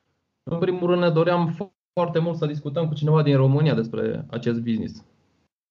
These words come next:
Și pur și simplu nu găseam oameni, nu am întâlnit oameni care să, să facă acest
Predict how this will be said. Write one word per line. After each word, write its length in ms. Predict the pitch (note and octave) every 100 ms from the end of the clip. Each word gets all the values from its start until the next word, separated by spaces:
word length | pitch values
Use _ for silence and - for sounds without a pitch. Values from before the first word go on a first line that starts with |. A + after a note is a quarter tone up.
| _ _ _ -
Și 140 | -
pur 260 | D3 - F3+
și 60 |
simplu 240 | F3+ E3+ F3
nu 140 | F3+
găseam 400 | E3 E3 E3+ E3+
oameni, 280 | E3 A#2+ C3
nu 220 | D3 C#3+
am 140 | C#3+
întâlnit 400 | C#3 C#3 D#3 D3
oameni 340 | C#3+ C3 A#2 A2+
care 260 | A2+ A#2
să, 420 | A2+ A#2 A2+ A2 A2 A2+ - _ _ _ _ _ _ _ _
să 140 | -
facă 560 | A#2+ C3 C3+ B2 B2 A#2+
acest 380 | B2 B2+ B2+ -